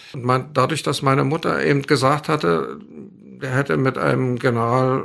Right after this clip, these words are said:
Müller zusammengearbeitet, wusste doch nicht die Vornamen dieser, dieser Leute,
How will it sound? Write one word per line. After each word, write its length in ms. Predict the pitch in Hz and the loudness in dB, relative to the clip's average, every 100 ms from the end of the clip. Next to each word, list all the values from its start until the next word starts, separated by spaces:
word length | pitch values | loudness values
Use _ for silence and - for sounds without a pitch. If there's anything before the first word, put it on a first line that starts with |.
| - | -6
Müller 520 | 147 147 160 156 147 - | -2 0 4 2 2 -4
zusammengearbeitet, 1200 | - 151 143 143 147 143 143 135 139 143 151 143 - - - _ _ _ _ _ _ _ _ _ _ - | -14 -4 0 2 2 0 0 2 2 2 2 -2 -8 -20 -20 _ _ _ _ _ _ _ _ _ _ -8
wusste 340 | 120 - 104 | -8 -6 -8
doch 240 | 101 98 | -8 -6
nicht 240 | 117 104 - | -6 -6 -8
die 60 | |
Vornamen 680 | 110 143 131 120 107 107 101 | -4 2 4 4 2 0 -2
dieser, 460 | 110 101 107 101 101 | -6 -4 -4 -2 -4
dieser 400 | - 127 107 104 | -8 -12 -8 -8
Leute, 440 | 104 113 131 131 | -6 -4 -2 -2